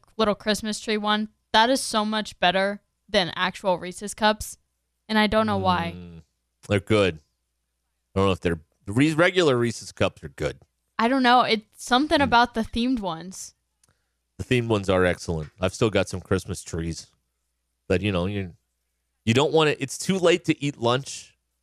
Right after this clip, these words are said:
Speaker 2: but it's too early to eat dinner. Just go, you know, grab a Reese's Christmas tree out of the fr-
Speaker 1: Yeah.
Speaker 2: out of the kitchen, and there
Speaker 1: Yeah.
Speaker 2: you go. You're set for a while. To, it'll bridge the gap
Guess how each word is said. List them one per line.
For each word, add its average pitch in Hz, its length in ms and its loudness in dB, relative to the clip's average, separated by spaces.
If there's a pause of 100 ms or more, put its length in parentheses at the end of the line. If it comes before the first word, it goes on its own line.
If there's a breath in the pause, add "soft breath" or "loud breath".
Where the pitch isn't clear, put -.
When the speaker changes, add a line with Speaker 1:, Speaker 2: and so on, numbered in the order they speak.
(1040)
Speaker 2:
but 120 180 2
it's 117 140 -4
too 143 180 2
early 135 240 4
to 117 60 -2
eat 113 220 -2
dinner. 123 420 2
Just - 160 -20
go, 117 180 -4 (160)
you 107 100 -10
know, 95 160 -4 (140)
grab 110 260 2
a 107 60 4
Reese's 107 400 0
Christmas - 420 -2
tree 127 280 0
out 123 80 4
of 107 40 -2
the 101 80 2
fr- 107 200 -2
Speaker 1:
Yeah. 107 180 2
Speaker 2:
out 104 80 0
of 110 60 0
the 107 100 2
kitchen, 131 380 -2
and 113 100 -4
there 120 80 4
Speaker 1:
Yeah. - 120 2
Speaker 2:
you - 40 -2
go. 110 260 0
You're 113 120 0
set 151 240 2
for 101 160 -2
a 87 40 0
while. 76 300 -10 (600)
To, 123 160 -2
it'll 139 180 4
bridge 143 420 0
the 151 80 -2
gap 131 460 0